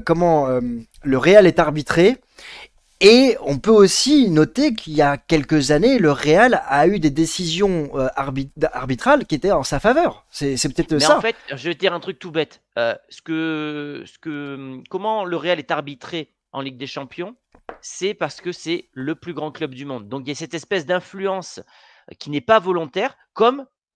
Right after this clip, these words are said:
Speaker 2: là, le Paris Saint-Germain, lorsqu'ils vont jouer contre Strasbourg, Metz, et cetera.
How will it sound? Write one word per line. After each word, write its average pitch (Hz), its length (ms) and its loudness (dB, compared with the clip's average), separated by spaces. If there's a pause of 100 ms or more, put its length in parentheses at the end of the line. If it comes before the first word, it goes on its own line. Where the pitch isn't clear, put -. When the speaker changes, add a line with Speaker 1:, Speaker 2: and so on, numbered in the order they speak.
Speaker 2:
là, 190 240 2
le 190 120 -6
Paris 170 240 -4
Saint-Germain, 165 480 -4
lorsqu'ils 147 320 -8
vont 151 80 -8
jouer 160 160 -6
contre 160 320 -12
Strasbourg, 151 560 -8
Metz, 175 240 -8
et 156 80 -20
cetera. 143 440 -6